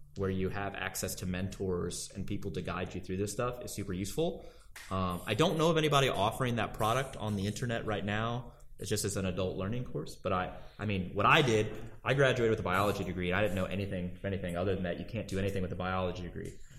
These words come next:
That's, <laughs> unless you wanna go back to school <laughs> to teach biology. So, uh, I ended up going to get a master's degree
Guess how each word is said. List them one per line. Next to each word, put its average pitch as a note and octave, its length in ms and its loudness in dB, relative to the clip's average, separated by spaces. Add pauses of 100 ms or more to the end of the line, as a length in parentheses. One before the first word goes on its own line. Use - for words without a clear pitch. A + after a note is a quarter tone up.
(260)
That's, - 460 4
<laughs> - 60 0
unless D3 460 6
you E3 80 10
wanna B2+ 180 10
go B2+ 140 8
back A2 220 4
to A#2 80 -2
school A2 500 2 (160)
<laughs> - 140 -16
to A2+ 360 4
teach - 280 -2
biology. G#2+ 480 2 (520)
So, G#2+ 500 6
uh, G2 180 2
I G2 80 4
ended A#2 180 4
up - 60 -6
going G2+ 200 2
to F#2+ 60 0
get F#2+ 120 2
a F2+ 60 0
master's F#2+ 480 -2
degree F2+ 400 -4